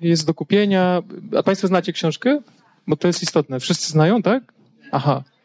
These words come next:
Ale pani zna. A, no to już jest sporo. Jeszcze ktoś? Nie, dwie osoby znają. Nie, bo proszę państwa, bo to jest podstawa, czy będziemy czytać, czy nie.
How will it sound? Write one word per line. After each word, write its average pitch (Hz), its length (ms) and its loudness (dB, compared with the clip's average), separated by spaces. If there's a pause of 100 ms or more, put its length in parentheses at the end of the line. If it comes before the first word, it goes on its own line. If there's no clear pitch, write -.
(540)
Ale 147 260 4
pani 151 280 0
zna. 123 240 -2
A, 139 120 0
no 139 120 0
to 135 120 0
już 160 160 0
jest 175 160 -2
sporo. 147 600 2 (260)
Jeszcze 165 220 0
ktoś? - 420 -4
Nie, 156 160 2
dwie 156 200 2
osoby 147 320 0
znają. 131 340 0 (960)
Nie, 180 80 4
bo 190 60 2
proszę 170 80 -10
państwa, 214 160 4
bo 180 80 -2
to 202 80 2
jest - 160 -2
podstawa, 202 500 0
czy 190 120 0
będziemy 190 320 2
czytać, 202 360 0
czy 208 160 2
nie. 135 260 2